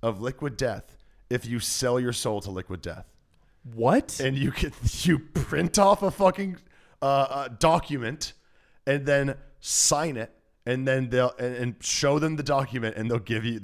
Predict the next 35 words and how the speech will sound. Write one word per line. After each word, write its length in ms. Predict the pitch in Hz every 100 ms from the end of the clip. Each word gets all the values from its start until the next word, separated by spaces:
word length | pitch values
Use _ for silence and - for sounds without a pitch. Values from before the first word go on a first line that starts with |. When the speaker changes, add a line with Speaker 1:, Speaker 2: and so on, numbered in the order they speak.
| - 101
Speaker 1:
you 140 | 110
sold 320 | - 135 131
your 80 | 127
soul 220 | 120 220
Speaker 2:
Oh 20 | 302
Speaker 1:
to 40 |
Speaker 2:
my 160 | 220 180
Speaker 1:
them. 80 | 92
Speaker 2:
God. 520 | 202 302 220 127 - -
Speaker 1:
It's 360 | 160 165 - -
Speaker 2:
That's 260 | 247 285 147
brilliant. 680 | - 185 302 311 156 101 165
Speaker 1:
They 120 | 170
also 280 | 190 - 196
did, 320 | 160 170 - - - -
they'll 120 | 160
give 220 | 135 165
Speaker 2:
It's 100 | 156
Speaker 1:
you 60 | 208
Speaker 2:
a 100 | 160
water 540 | 175 254 302 302 247
company. 480 | - 151 123 117 101
Speaker 1:
Liquid 540 | 135 185 - 226 165
Death 320 | - 170 170 -
for 100 | 139
life 680 | 120 139 151 107 - - - - - _ -
if 300 | 143 139 127
you, 400 | 131 143 143 143
if 220 | 135 120
you 100 | 127
let 380 | 127 147 113 101
them 320 | 123 127 127
name 200 | 120 117
your 140 | 107 95
kid. 320 | 107 92